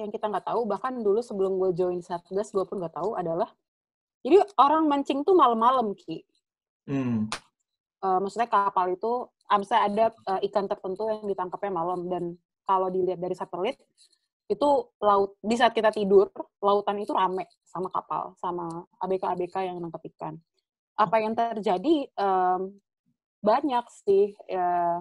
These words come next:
Speaker 1: kita nggak tahu kalau misal ikan kita dicuri, malam-malam siapa yang mau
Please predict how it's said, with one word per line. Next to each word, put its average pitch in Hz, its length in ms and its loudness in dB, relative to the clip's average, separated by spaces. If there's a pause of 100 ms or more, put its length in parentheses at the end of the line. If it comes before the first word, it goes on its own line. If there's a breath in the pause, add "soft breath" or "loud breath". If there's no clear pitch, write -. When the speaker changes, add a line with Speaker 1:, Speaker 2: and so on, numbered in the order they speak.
(180)
Speaker 1:
kita 277 260 2
nggak 254 180 6
tahu 262 180 2
kalau 226 200 4
misal 220 240 0
ikan 214 160 -2
kita 208 240 -4
dicuri, 226 580 -6
malam-malam 247 680 2
siapa 214 260 -4
yang 185 140 -4
mau 175 420 0